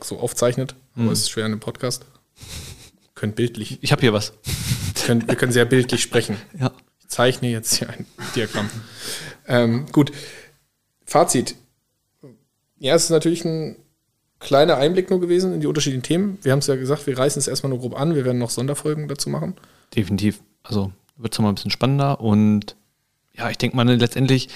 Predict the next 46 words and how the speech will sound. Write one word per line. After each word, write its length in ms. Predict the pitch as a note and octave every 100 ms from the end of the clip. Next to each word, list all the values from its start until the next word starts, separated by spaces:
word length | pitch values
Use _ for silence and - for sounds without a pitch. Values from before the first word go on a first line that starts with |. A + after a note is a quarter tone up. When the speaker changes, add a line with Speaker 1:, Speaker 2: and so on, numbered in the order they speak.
| - - -
Speaker 2:
man 80 | B2
kann 160 | D3
allgemein 400 | D3 D3 A#2+ B2+
sagen, 180 | B2 A2+
es 120 | A2
gibt 140 | - -
nicht 160 | B2 -
das 260 | A2+ - _
eine 240 | G#2 B2
Produkt, 460 | A2 - A2+ - - - _ _ _
das 160 | - -
alle 180 | A2 A#2+
Probleme 400 | A2+ G2+ C#3 D3+
löst, 300 | D#3+ E3 -
das 100 | -
für 140 | A2
jeden 240 | G2 G2+
richtig 320 | G#2 C3 D3 C3
ist 220 | C#3 -
und 360 | A#2+ A#2+ A#2
mit 220 | A#2 A2 A2
dem 100 | G#2+
man 140 | G#2
dann 120 | G2+
sozusagen 320 | G2 - G2+
ausgesorgt 460 | - A#2 - A#2+ A#2+
hat, 140 | A#2
sondern 420 | - G#2 G#2 G#2+ A#2 _ _
wie 140 | G#2
immer 360 | G2 B2 A#2 A#2+ -
individuelle 380 | A#2+ A#2+ A#2
Betrachtung. 600 | G#2+ G2 - C#3 - B2+
Für 140 | A#2+ A2+
den 80 | A2
einen 160 | A2
macht 200 | G#2+ G2+
das 180 | A#2 -
mehr 120 | A2+
Sinn, 160 | G#2+ A2
für 60 | -
den 100 | -
anderen 120 | G2+
macht 160 | G2+ -
das 180 | - A2+
mehr 140 | G#2+
Sinn. 300 | G#2+ G#2 G2